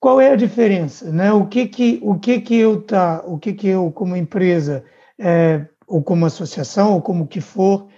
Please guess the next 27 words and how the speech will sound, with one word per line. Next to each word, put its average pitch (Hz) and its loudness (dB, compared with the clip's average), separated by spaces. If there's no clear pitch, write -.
é, 180 0
eu 196 4
tá 220 2
presente 196 -4
numa, 170 -4
numa, 160 -4
numa 220 6
das 190 4
redes 165 -2
do, 160 -4
do 151 -4
League 165 -2
Group, 196 -2
é, 190 2
o, 180 -6
o, 269 -14
o 185 -8
que - -4
é 240 4
que 240 -4
isso - -4
tem 226 2
de 196 0
diferente 202 -4
e 190 -8
de 180 -2
melhor, 185 0